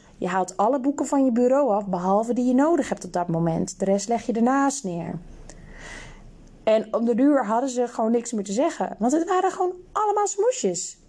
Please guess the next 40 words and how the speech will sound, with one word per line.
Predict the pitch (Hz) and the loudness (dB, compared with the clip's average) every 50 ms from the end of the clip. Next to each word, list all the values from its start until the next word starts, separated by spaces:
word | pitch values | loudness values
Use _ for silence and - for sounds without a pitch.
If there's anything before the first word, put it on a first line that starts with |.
| - - - - - - | -20 -20 -20 -20 -20 -16
Zonder | - - - 311 320 311 285 | -10 -4 0 0 2 4 4
dat | 262 254 - | 2 2 0
ze | - | -4
het | 233 - | -8 -8
zelf | - 247 247 240 | -8 -8 -8 -4
door | 254 254 277 294 | -2 0 0 0
hadden, | 214 165 - - 156 | 0 0 -2 -2 -2
hoor. | 151 165 233 359 - - - - - - - - - - - - - - - - - - - - - - - - - - - _ _ _ _ | -2 -2 -2 -2 -4 -10 -18 -20 -20 -20 -20 -20 -20 -20 -20 -20 -20 -20 -20 -20 -20 -20 -20 -20 -20 -20 -20 -20 -20 -20 -20 _ _ _ _
En, | - 208 196 202 202 202 202 - | -8 -2 0 0 0 0 -2 -4
ehm, | - 196 190 185 180 185 202 - | -4 -4 -2 0 0 2 0 2
de | 190 196 226 | 2 2 2
laatste | 247 277 330 349 - - | 2 0 -2 -4 -6 -4
die | 262 294 | -2 -2
ik | 269 233 | 0 0
nog | 254 262 247 | 0 0 0
even | 247 240 - | -2 -2 -2
kort | - - 320 294 | -4 -4 -4 -2
wil | 302 285 262 | 0 -2 0
benoemen | 233 240 254 262 254 247 | 0 2 2 2 2 0
is | - 233 - | -2 -4 -4
dat | - 196 | -6 -10
het | 185 190 - - | -14 -12 -4 0
ook | 202 226 277 269 - - - | 0 0 0 -2 -4 -12 -6
heel | - 220 233 285 302 | 0 0 0 2 2
erg | - 202 202 202 - | 0 -2 -2 -4 -4
fijn | - 220 214 226 220 | -4 -2 0 0 0
is | 226 226 214 - - | 0 -2 -4 -4 -4
als | - 190 202 196 - | -2 -2 -2 -2 -4
je | - - | -6 -4
een | - 165 160 143 | -4 -4 -4 -2
doel | 147 190 202 208 208 | 0 2 2 2 2
hebt | 185 175 180 - | 2 0 -2 -4
om | - 180 175 | -4 -2 -2
naartoe | 170 170 170 - 170 | -2 -2 -2 -4 -8
te | - - 165 | -8 -8 -10
werken. | 170 180 175 - - - - - - - - - - - - - | -8 -8 -8 -8 -8 -8 -10 -12 -14 -16 -20 -18 -18 -16 -16 -12
Dus | - | -10
als | - - - | -8 -4 -2
je | 202 175 | -2 -2
weet | 160 160 170 196 202 226 247 269 - - | -2 0 0 2 2 2 2 0 -4 -8